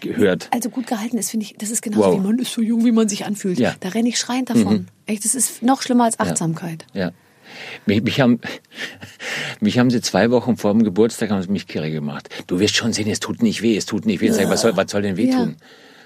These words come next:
Speaker 1: So, und dann zwei Monate hinter, "Und hat's wehgetan, hat's wehgetan?" Sag ich,
Speaker 2: Ja.
Speaker 1: "Nein, es hat, es hat"
Speaker 2: Und alle, alle reden drüber und wollen, und reden,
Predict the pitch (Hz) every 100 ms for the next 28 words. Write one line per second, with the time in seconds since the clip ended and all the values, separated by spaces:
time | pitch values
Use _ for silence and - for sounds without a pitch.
0 | - 98 98 113 113 117 - 101 107 117
1 | 107 117 147 151 139 123 135 143 139 120
2 | 113 147 - 117 117 113 127 117 - -
3 | 104 107 - - 254 - 262 330 269 240
4 | - 208 - 320 277 311 370 - 214 180
5 | - 226 208 214 220 277 - 208 - 214
6 | - 240 208 285